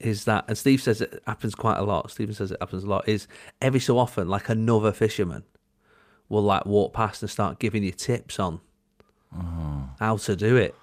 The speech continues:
Speaker 1: And I'm like, like, that's not what you, like, day one, what, what you don't want is,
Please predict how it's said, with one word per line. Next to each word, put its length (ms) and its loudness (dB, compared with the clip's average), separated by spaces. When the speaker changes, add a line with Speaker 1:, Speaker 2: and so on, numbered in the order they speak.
Speaker 1:
And 100 2
I'm 100 6
like, 160 2
like, 260 2
that's 320 -2
not 140 4
what 140 6
you, 120 6
like, 300 2
day 200 8
one, 400 4
what, 300 2
what 160 4
you 80 8
don't 260 6
want 340 2
is, 380 0